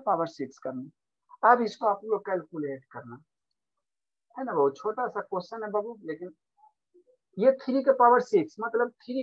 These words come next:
को six time multiply करो, three multiply three multiply थ्री multiply थ्री,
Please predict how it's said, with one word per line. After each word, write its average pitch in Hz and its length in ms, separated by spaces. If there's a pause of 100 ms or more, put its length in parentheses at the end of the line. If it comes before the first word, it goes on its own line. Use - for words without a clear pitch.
को 247 100
six 220 340
time 208 180
multiply 196 560
करो, 131 240
three 170 280
multiply 151 580
three 156 380
multiply 139 580
थ्री 143 380
multiply 127 600
थ्री, 110 400